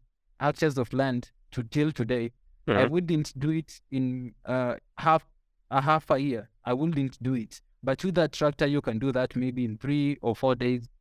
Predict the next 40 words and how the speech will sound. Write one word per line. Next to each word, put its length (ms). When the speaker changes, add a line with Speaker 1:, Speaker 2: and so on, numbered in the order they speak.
Speaker 1:
and 120
Speaker 2:
Mm. 200
Speaker 1:
it's 220
done. 340
So 280
the 180
first 240
thing 200
is, 260
uh, 180
machine. 460
Then 240
we 160
need, 320
uh, 360
lots 240
of 120
fertilizers 720
to 180
increase 640
the 140
amount 240
of 140
food 280
that 140
we're 80
going 140
to 100
produce. 460
Today, 500
we 160
have, 320
uh, 340
four 180
billion 360
people 380
being 180
supported 500
by 280
fertilizers, 760